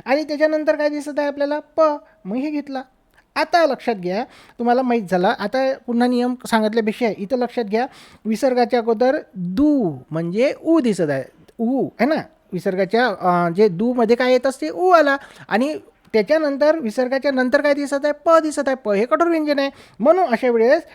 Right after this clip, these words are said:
विसर्गाचा आपण काय करायचं आहे, श घ्यायचा आहे. घेतला आपण श, श प्लस प आणि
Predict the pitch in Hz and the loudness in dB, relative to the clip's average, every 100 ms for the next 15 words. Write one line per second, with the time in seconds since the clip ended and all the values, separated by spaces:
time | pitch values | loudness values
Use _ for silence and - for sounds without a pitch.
0 | _ 202 214 254 247 208 190 202 175 185 | _ -8 -2 0 2 2 2 0 0 -2
1 | 185 180 175 170 165 196 240 349 - _ | -2 -2 0 0 0 0 0 0 -4 _
2 | - - 185 147 131 120 - 160 - - | -12 -2 0 0 -4 -10 -14 -18 -18 -10
3 | 254 294 285 247 240 - 214 220 _ _ | -10 -6 -4 -2 -4 -4 -6 -8 _ _
4 | - 247 247 247 294 339 - - _ _ | -2 0 0 0 2 0 -4 -20 _ _
5 | - 180 127 - _ _ _ _ _ _ | -2 -2 -2 -10 _ _ _ _ _ _
6 | _ _ _ - - 202 247 285 | _ _ _ -20 -4 0 2 0